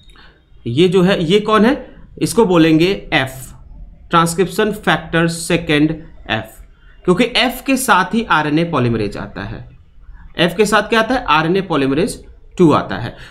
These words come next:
तो ये देखिए, इस तरीके से चीज़ें, कई सारे factors आके जुड़ जाते हैं।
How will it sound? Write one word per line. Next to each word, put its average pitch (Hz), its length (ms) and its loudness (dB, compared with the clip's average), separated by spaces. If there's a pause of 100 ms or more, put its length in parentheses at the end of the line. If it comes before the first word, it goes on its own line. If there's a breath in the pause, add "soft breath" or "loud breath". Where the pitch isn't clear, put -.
(100)
तो 170 60 2
ये 214 180 6
देखिए, 226 300 0
इस 220 280 0
तरीके 151 300 0
से 165 120 -4
चीज़ें, 131 420 -4 (320 loud breath)
कई 233 200 0
सारे 208 240 0
factors 165 480 -4
आके 147 220 -4
जुड़ 117 180 -6
जाते - 280 -14
हैं। - 140 -14